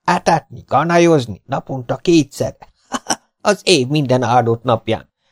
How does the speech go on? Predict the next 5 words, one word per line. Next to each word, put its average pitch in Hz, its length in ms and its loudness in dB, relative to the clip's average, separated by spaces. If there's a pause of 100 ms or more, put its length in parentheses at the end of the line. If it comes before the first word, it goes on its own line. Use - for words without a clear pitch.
(140)
Ide 247 320 2
vagyok 165 340 2
láncolva. 123 760 0 (520)
Megint 92 360 -6
nevetett. 87 420 -12